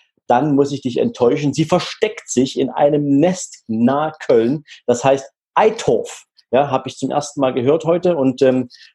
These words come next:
werden wir natürlich gleich rausfinden, was natürlich einerseits eine Business-Muse ist und andererseits, warum das jetzt nicht unbedingt in irgendeinem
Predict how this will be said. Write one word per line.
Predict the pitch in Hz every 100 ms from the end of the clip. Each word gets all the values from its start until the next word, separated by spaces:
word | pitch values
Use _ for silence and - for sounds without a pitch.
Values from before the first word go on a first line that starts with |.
| _ 101
werden | 120 127 120
wir |
natürlich | 113 113 110 104
gleich | 104 98
rausfinden, | 101 110 - 107 101 107 101 _ _ -
was | 110 120 -
natürlich | 110 - 101 -
einerseits | 117 117 113 104 -
eine | 117
Business-Muse | 156 165 131 131 127 120
ist | 127 123
und | 107
andererseits, | 110 104 107 104 104 -
warum | 107 - 107 104
das | 104 -
jetzt | 107 -
nicht | 107 113
unbedingt | 107 104 110 104 95 - - _
in | - 120 113
irgendeinem | - 139 143 135 101 101 101 104